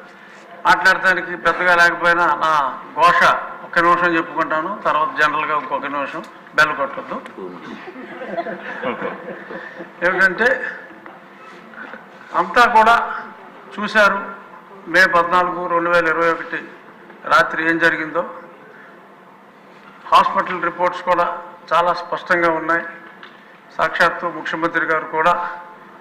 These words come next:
ఎన్నోసార్లు, ఎందుకంటే ఆయన రిపోర్ట్స్ అన్నీ కూడా వారికి నేను పంపించడం జరిగింది ఎప్పుడో. అవన్నీ చూసిన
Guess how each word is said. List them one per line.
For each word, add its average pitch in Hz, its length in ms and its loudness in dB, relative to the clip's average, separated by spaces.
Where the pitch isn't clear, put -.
ఎన్నోసార్లు, 160 560 2
ఎందుకంటే 160 340 0
ఆయన 151 140 4
రిపోర్ట్స్ 185 380 0
అన్నీ 160 160 0
కూడా 156 160 0
వారికి 147 260 2
నేను 147 200 -2
పంపించడం 165 540 0
జరిగింది 156 380 -2
ఎప్పుడో. 160 220 -4
అవన్నీ 170 280 2
చూసిన 175 260 -6